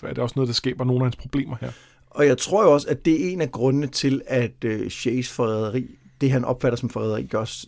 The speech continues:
Speaker 2: ekstra ondt på ham, fordi det er måske det eneste sted, hvor han har bildt sig selv ind, at det måske lidt var der.
Speaker 1: Ja.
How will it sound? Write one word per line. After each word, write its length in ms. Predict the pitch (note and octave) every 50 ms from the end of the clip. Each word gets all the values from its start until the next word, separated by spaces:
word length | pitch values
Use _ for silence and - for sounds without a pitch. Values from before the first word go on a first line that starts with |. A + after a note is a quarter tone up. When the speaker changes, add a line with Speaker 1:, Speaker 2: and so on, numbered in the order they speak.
| -
Speaker 2:
ekstra 280 | C3 B2+ - - A#2+ -
ondt 140 | F3 G#3 G3
på 60 | E3
ham, 80 | C3+ A#2+
fordi 200 | - C3 B2+ B2+
det 160 | B2+ - D3
er 40 | D3
måske 240 | D3+ C#3+ - - C#3
det 240 | B2 C#3 - C#3+ F3
eneste 240 | F#3+ D3 - D3
sted, 300 | B2 - - - C#3 C#3
hvor 200 | A#2+ B2+ B2 B2
han 280 | B2 B2 B2 A#2 A#2 A2+ - - - - - - - - -
har 220 | - - B2+ B2
bildt 240 | B2 - C#3 B2 -
sig 80 | - A#2
selv 280 | - - - D3+ - - - -
ind, 160 | G3 F3+ - - - - - - - - - - - - - - - -
at 200 | - - C3 -
det 80 | D3 C#3
måske 300 | C3 B2 - - - C3+
lidt 220 | B2 B2 B2 - -
var 140 | - - -
der. 80 | - - - - - - - - - - - -
Speaker 1:
Ja. 180 | B2 A#2+ G#2+